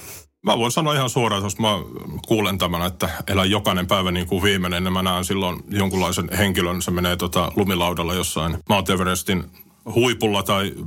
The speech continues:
vähintään siellä, ö, perusleirillä. Ja silloin sitten lähtee siitä ehkä bileisiin ja tämmöisiin, mutta se ei varmaan ole mahdollista edes elää sillä tavalla, että ohjelmoisi tämä elämänsä yhdeksi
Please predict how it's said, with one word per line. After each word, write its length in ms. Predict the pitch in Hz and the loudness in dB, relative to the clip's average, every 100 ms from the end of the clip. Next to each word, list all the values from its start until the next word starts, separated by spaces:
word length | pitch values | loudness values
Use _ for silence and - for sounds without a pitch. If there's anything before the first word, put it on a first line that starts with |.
| 92 | -2
vähintään 420 | 104 101 90 95 87 | 2 2 2 0 2
siellä, 280 | 95 87 - - | 0 0 -4 -10
ö, 180 | 62 - - - - - | -12 -12 -14 -16 -4 2
perusleirillä. 800 | 127 101 110 104 98 98 95 82 - - - - - | 2 4 2 2 0 -2 -4 -6 -16 -16 -16 -8 0
Ja 340 | 98 92 87 62 - 98 | 2 2 -2 -8 -10 -4
silloin 200 | 101 95 | 0 0
sitten 320 | 95 85 95 - | -2 -2 -4 0
lähtee 300 | 101 85 98 | 0 0 0
siitä 220 | 98 92 87 | 0 0 -2
ehkä 180 | 98 | 0
bileisiin 500 | 92 101 95 85 92 | 0 2 0 -2 0
ja 100 | 90 | 0
tämmöisiin, 440 | 87 92 90 92 92 | 0 0 0 0 0
mutta 440 | 90 - 92 90 - | -2 0 0 0 -2
se 100 | 120 | 0
ei 100 | 131 | 2
varmaan 340 | 139 127 113 107 | 2 2 0 0
ole 160 | 107 | -2
mahdollista 500 | 113 123 104 95 90 | 0 2 2 0 0
edes 180 | 107 98 | 0 0
elää 280 | 123 113 95 | 0 0 0
sillä 260 | - 92 92 | 0 -2 0
tavalla, 280 | 90 90 | 0 0
että 160 | 85 101 | 0 0
ohjelmoisi 500 | 101 92 90 87 - | 0 0 0 -2 -2
tämä 220 | 92 92 | 0 2
elämänsä 380 | 95 87 82 87 | 2 0 -2 0
yhdeksi 540 | 92 85 - 90 - | 0 -2 -2 -2 -2